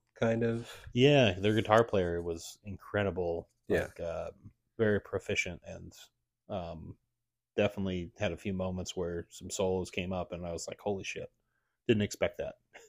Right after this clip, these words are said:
Speaker 1: Yeah. Yeah, so just, like, all, all kinds of styles just, like,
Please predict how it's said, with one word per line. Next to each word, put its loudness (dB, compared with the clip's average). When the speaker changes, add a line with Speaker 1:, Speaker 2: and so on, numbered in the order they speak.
Speaker 1:
Yeah. 4
Yeah, 6
so 6
just, 2
like, 10
all, 8
all 4
kinds 4
of -6
styles 2
just, 2
like, -8